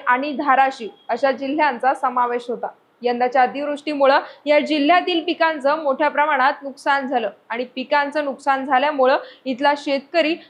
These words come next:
हा हवालदिल होऊन भविष्याच्या चिंतेत दिसत होता. मात्र केंद्र सरकारकडून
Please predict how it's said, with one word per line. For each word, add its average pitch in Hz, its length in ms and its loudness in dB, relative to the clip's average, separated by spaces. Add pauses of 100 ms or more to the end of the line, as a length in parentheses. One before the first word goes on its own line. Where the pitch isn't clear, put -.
(100)
हा 320 200 4
हवालदिल 294 460 2
होऊन 311 320 0
भविष्याच्या 285 640 0
चिंतेत 269 420 -2
दिसत 254 400 -6
होता. 220 220 -4 (400)
मात्र 240 260 4
केंद्र 254 440 2
सरकारकडून 320 720 2